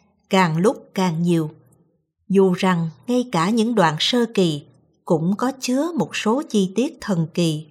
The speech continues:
và kỳ diệu. Như trong phần L một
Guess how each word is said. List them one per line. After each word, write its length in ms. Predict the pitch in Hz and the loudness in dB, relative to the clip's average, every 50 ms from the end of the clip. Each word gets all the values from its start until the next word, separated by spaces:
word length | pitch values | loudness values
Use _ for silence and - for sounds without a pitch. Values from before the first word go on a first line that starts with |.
| _ - | _ -4
và 120 | - 180 165 | -2 -2 -2
kỳ 360 | 170 - - 185 180 165 156 - | 0 0 0 2 2 0 -2 -4
diệu. 320 | 170 151 143 143 143 - - - _ _ _ _ _ _ _ _ _ _ _ _ _ _ _ _ _ _ | -4 -4 -4 -4 -6 -8 -12 -18 _ _ _ _ _ _ _ _ _ _ _ _ _ _ _ _ _ _
Như 200 | - 208 214 208 202 208 | 0 4 4 4 2 2
trong 220 | - 214 202 202 185 | -2 -2 0 0 -2
phần 380 | 185 - 202 190 165 156 151 151 170 180 _ _ _ | -2 0 0 0 0 0 -4 -6 -10 -14 _ _ _
L 300 | - 202 202 202 196 190 180 160 151 - | -2 0 0 2 2 2 2 0 -2 -4
một 280 | 151 156 151 139 127 | -4 -4 -4 -4 -6